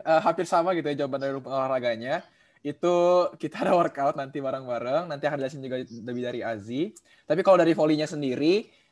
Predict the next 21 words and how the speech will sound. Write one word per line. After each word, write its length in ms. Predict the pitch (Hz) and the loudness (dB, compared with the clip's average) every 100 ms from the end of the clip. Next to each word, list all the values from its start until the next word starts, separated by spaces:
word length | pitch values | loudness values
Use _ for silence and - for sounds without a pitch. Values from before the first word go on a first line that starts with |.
| _ _ - | _ _ -2
kita 320 | 160 196 202 | 4 6 6
punya 240 | 190 175 | 4 2
grup 320 | 160 165 165 | 2 2 4
line, 480 | 147 143 160 196 196 | 4 6 6 4 -2
jadi 400 | 143 143 180 - _ _ - | 2 4 4 2 _ _ -10
ke-, 160 | - | -2
waktu 260 | - 131 147 | -2 0 -4
kita 280 | 147 - 135 127 131 131 123 - _ _ _ _ | -2 2 4 4 4 2 0 -10 _ _ _ _
online 560 | 139 139 135 139 143 - _ - | 0 2 0 -2 -10 -16 _ -6
kayak 320 | 135 127 117 | -4 -4 -6
gini, 400 | 113 160 226 _ _ _ | -4 -2 -4 _ _ _
kita 140 | 143 185 | -2 0
bisa 160 | 170 | 0
saling 240 | 180 156 147 | 0 0 0
sharing-sharing, 1040 | 147 135 139 175 190 180 175 175 175 180 | -2 -4 -2 4 6 6 4 2 -2 -8
saling 720 | - 135 135 135 131 131 123 | -2 -2 0 0 -2 -4 -10
tanya-tanya 460 | - 131 131 131 135 | -8 -6 -6 -6 -6
gigi, 400 | 165 170 170 190 | -6 -6 -4 -2
boleh 320 | 160 165 170 | 2 2 0
tuh 160 | 175 175 | -2 -2
di 320 | 147 151 | 0 -2